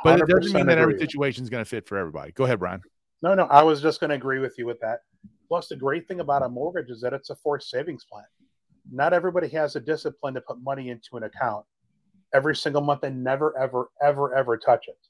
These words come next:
Speaker 2: Uh, the amount of people who, like, their, their wealth is shown by, by what they have in real estate, it's because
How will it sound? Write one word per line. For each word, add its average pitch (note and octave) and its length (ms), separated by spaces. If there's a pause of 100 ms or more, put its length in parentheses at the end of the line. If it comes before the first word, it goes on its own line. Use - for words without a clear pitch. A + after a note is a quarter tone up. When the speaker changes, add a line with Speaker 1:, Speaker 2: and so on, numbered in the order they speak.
(680)
Speaker 2:
Uh, A#2+ 240 (460)
the D3+ 80
amount C#3+ 280
of F3 160
people D3 480 (200)
who, D3+ 200
like, C#3 200 (100)
their, C3+ 260
their C#3+ 220
wealth D3 360
is A#2 100
shown C#3+ 240
by, B2+ 140
by B2+ 280
what C3+ 220
they B2+ 80
have C3 240
in A2+ 100
real A#2 240
estate, G#3+ 300 (880)
it's D3 240
because C#3+ 640